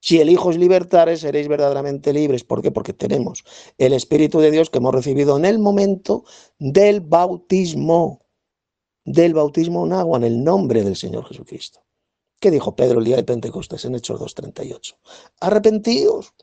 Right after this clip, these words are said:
y bautícese cada uno de vosotros en el nombre de Jesucristo para el perdón de los pecados". ¿Y qué más dice? "Y recibiréis el don del Espíritu Santo". Es decir, recibimos el Espíritu Santo, el Espíritu del Señor en el momento del bautismo, en el nombre del Señor Jesucristo. ¿De acuerdo?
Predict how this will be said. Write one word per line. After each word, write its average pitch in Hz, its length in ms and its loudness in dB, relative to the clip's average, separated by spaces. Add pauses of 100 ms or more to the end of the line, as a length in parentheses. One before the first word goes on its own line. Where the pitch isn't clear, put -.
(600)
y 277 140 2
bautícese 233 640 2
cada 202 260 4
uno 196 160 2
de 196 120 4
vosotros 185 600 0
en 175 120 2
el 175 140 2
nombre 147 340 2
de 143 120 2
Jesucristo 135 720 0
para 117 200 0
el 113 100 -2
perdón 110 380 -2
de 87 100 -4
los - 160 -10
pecados". - 540 -10 (440)
¿Y 131 140 -4
qué 170 100 2
más 147 180 -2
dice? 160 380 -8 (1900)
"Y 143 120 4
recibiréis 139 680 0 (140)
el 170 200 2
don 147 240 0
del 156 160 0
Espíritu 110 400 -8
Santo". - 320 -14
Es - 60 -18
decir, 123 220 -4
recibimos 175 420 0
el 208 120 4
Espíritu 156 340 -4
Santo, 131 440 -4 (440)
el 147 140 4
Espíritu 180 480 2
del 175 140 4
Señor 170 280 2
en 170 100 2
el 165 100 2
momento 139 500 0
del 139 180 0
bautismo, 151 500 0
en 104 80 -2
el 107 120 -4
nombre 110 260 -4
del 101 140 -4
Señor - 300 -12
Jesucristo. - 520 -20
¿De - 60 -6
acuerdo? 160 320 -2